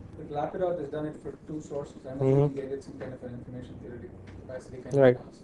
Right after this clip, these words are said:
Speaker 2: Yeah.
Speaker 1: So how does this compare to that? Maybe
Speaker 2: Yeah, yeah, yeah.
Speaker 1: what
Speaker 2: That,
Speaker 1: is
Speaker 2: that's all coming. I mean, that, that, that part is coming, the second part. The first part, why is T M S E meaningful? I mean, I can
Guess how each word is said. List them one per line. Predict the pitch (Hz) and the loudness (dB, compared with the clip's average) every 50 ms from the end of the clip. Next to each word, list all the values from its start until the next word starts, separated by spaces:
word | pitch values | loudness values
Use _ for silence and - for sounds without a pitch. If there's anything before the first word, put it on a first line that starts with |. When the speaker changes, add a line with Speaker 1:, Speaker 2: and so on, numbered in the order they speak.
| - - | -2 0
Speaker 2:
Yeah. | 127 120 - - - - - - - - - - - - | 2 2 0 -2 -10 -20 -20 -20 -20 -20 -20 -20 -20 -12
Speaker 1:
So | - 175 | -8 -6
how | 165 165 170 | -2 -2 0
does | 180 185 170 | 0 -2 -4
this | 165 165 - - | -6 -8 -8 -8
compare | 170 156 - 165 156 | -10 -8 -6 -6 -6
to | 156 143 | -6 -6
that? | 139 127 123 - - | -6 -6 -8 -8 -10
Maybe | 131 - - - - - | -12 -12 -12 -8 8 12
Speaker 2:
Yeah, | 156 170 165 | 12 12 12
yeah, | 156 139 | 12 12
yeah. | 131 127 131 | 12 12 8
Speaker 1:
what | 139 147 | 8 12
Speaker 2:
That, | 151 160 165 | 12 12 12
Speaker 1:
is | 156 | 12
Speaker 2:
that's | 165 170 - 185 | 12 12 12 12
all | 165 156 | 12 12
coming. | - 147 135 135 123 127 | 12 12 12 12 8 8
I | 127 135 | 8 10
mean, | 139 135 | 12 12
that, | 139 151 151 151 - 147 | 12 12 12 12 12 12
that, | 151 156 170 165 - - | 12 12 12 12 12 12
that | 143 156 170 175 175 | 12 12 12 12 12
part | 180 180 175 | 12 12 12
is | 185 - | 12 12
coming, | - 156 151 156 | 12 12 12 12
the | 156 156 | 12 12
second | - 143 147 151 139 | 12 12 10 12 12
part. | 139 135 156 - - - - - - - - - - | 12 12 12 12 10 0 -18 -18 -20 -20 -20 6 6
The | 151 | 8
first | - - 165 160 165 | 12 12 12 12 12
part, | - 185 185 165 | 12 12 12 12
why | 147 151 156 | 12 12 12
is | 175 170 | 12 12
T | - 170 | 12 12
M | 160 160 | 12 12
S | 160 160 170 | 12 12 12
E | 170 165 151 | 12 12 12
meaningful? | 151 147 143 143 156 147 - 165 160 151 147 - - - - - - - - - - - - - - - - - - - - - - - - | 12 12 10 12 10 12 12 12 12 12 12 6 -2 -14 -20 -20 -20 -20 -20 -20 -20 -20 -20 -20 -20 -20 -20 -20 -20 -20 -20 -20 -20 -16 -2
I | - 120 | 2 6
mean, | 131 139 139 131 | 8 10 10 12
I | 131 127 | 10 12
can | - 151 147 143 139 135 | 12 12 12 12 10 8